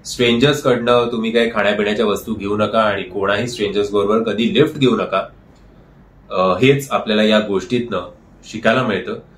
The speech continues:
आणि त्याचबरोबर आपल्या आजूबाजूला ज्या काही घटना घडतायत, त्याच्याबद्दल सुद्धा आपण थोडं alert राहणं गरजेचं आहे आणि आपल्याला जरा सुद्धा संशय आला, तर पोलिसांशी संपर्क साधणं सुद्धा तेवढंच गरजेचं आहे.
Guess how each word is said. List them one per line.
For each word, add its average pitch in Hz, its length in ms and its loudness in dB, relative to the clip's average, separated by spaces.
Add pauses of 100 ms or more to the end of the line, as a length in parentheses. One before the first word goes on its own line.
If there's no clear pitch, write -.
(220)
आणि 92 160 0
त्याचबरोबर 110 640 2
आपल्या 95 300 2
आजूबाजूला 110 520 0
ज्या 104 200 4
काही 117 180 -2
घटना 107 340 -2
घडतायत, 101 480 0 (520)
त्याच्याबद्दल 127 760 2
सुद्धा 120 340 0
आपण 113 360 2
थोडं 113 300 4 (120)
alert 113 300 4
राहणं 113 260 2
गरजेचं 98 380 2
आहे 110 80 4
आणि 117 100 0
आपल्याला 110 380 0
जरा 117 340 4
सुद्धा 156 280 -2
संशय 120 320 0
आला, 104 260 4 (440)
तर 139 80 4
पोलिसांशी 120 680 2
संपर्क 117 520 -2
साधणं 107 360 0
सुद्धा 107 300 0
तेवढंच 104 420 -2
गरजेचं - 380 -4
आहे. 90 200 -2